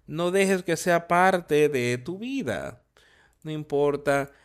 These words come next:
cuán cerca esté, no importa lo que sea." Él dice que es mejor que tú te deshagas de eso y que pases por la vida sin ello que tener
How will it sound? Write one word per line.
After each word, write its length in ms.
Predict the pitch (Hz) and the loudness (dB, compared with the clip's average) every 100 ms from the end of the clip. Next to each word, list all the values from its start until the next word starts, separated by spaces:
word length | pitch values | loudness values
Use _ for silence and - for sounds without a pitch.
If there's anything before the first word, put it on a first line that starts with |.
| _ _ | _ _
cuán 360 | 135 139 143 143 | -2 0 0 -2
cerca 460 | - 120 117 101 | -2 -2 -2 -6
esté, 640 | 95 - 151 170 190 190 185 | -6 -6 -2 0 2 0 0
no 120 | 160 | -4
importa 500 | 156 156 151 151 139 | -6 -2 -2 0 -2
lo 240 | 131 127 | 0 -4
que 160 | 127 123 | -4 -8
sea." 800 | - - 202 269 135 127 131 131 _ _ _ - | -6 -4 -2 0 2 2 0 -4 _ _ _ -12
Él 160 | 127 | -8
dice 300 | 156 151 147 | -6 -4 -6
que 120 | 143 160 | -2 -4
es 160 | 156 | -4
mejor 420 | 156 147 160 151 | -6 -6 -4 -6
que 200 | 151 135 | -2 -4
tú 520 | 127 160 170 175 180 - | -2 -6 -2 -2 -4 -2
te 100 | 131 | -2
deshagas 640 | 123 120 151 147 139 120 | -2 -2 -2 -2 -4 -4
de 240 | 120 131 160 | -2 0 -2
eso 260 | 156 170 _ - - _ | -4 -8 _ -20 -20 _
y 120 | - 127 | -14 -4
que 180 | 143 | -2
pases 380 | 135 139 139 151 | 0 0 0 -2
por 240 | - 139 135 | -4 -2 0
la 160 | 123 | -2
vida 260 | 135 127 127 | -2 -4 -4
sin 380 | - 214 226 220 | -6 -10 -6 -2
ello 600 | 220 165 131 135 220 _ _ _ _ _ _ _ _ _ _ _ _ _ _ | -2 -2 -2 -2 -6 _ _ _ _ _ _ _ _ _ _ _ _ _ _
que 600 | - 117 117 113 110 - _ _ _ | -8 -4 -2 -2 -4 -12 _ _ _
tener 640 | 117 117 139 123 101 - | -10 -4 -2 -2 -4 -8